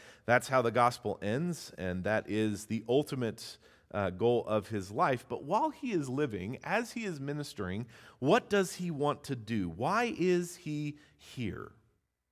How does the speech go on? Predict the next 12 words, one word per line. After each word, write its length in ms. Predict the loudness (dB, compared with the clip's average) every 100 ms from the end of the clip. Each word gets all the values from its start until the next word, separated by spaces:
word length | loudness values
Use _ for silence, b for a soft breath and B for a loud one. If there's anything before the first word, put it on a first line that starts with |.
| _ _ _ -4
And 100 | -2
we 60 |
see 180 | 0 -2
that 160 | -2 0
there 140 | 0
are 40 | 0
two 240 | -2 -2
main 280 | 0 -2 -2
things 320 | -4 -4 -4
that 140 | -6
he 100 | -6
does 420 | -2 2 2 0